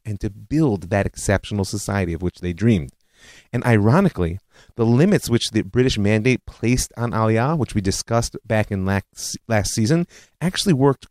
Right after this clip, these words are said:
quite well with that perspective. The Jewish Agency was able to distribute the limited number of immigration certificates to those who were prepared to build the society which they envisioned. It gave them quite a bit of power,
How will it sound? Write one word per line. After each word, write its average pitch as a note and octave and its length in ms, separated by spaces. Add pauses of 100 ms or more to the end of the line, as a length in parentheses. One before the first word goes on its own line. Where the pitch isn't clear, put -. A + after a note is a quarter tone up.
quite - 300
well G#2 420
with G#2+ 120
that G2+ 160
perspective. F2+ 600 (540)
The B2 60
Jewish F#3+ 320
Agency D3+ 500
was F#2 180
able C#3 220
to A2 100
distribute D3+ 720
the A2+ 140
limited C3 500
number A#2+ 260
of G2 140
immigration A2 480
certificates G2+ 840 (320)
to B2+ 120
those B2+ 300
who C#3 80
were D3+ 100
prepared F#2+ 600
to A#2+ 100
build G#2 340
the B2+ 80
society F2 500
which G2 240
they B2+ 640
envisioned. E2+ 580 (280)
It G#2+ 120
gave G#3 200
them A#2 160
quite B2 320
a G#2+ 60
bit E2 140
of D#2 200
power, A2 400